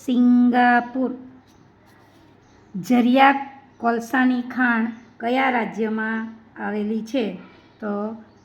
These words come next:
જવાબ બનશે ઝારખંડ. આગળનો પ્રશ્ન છે, ગંગા અને બ્રહ્મપુત્રાની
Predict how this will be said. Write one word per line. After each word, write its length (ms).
જવાબ 380
બનશે 760
ઝારખંડ. 880
આગળનો 320
પ્રશ્ન 400
છે, 480
ગંગા 760
અને 380
બ્રહ્મપુત્રાની 1080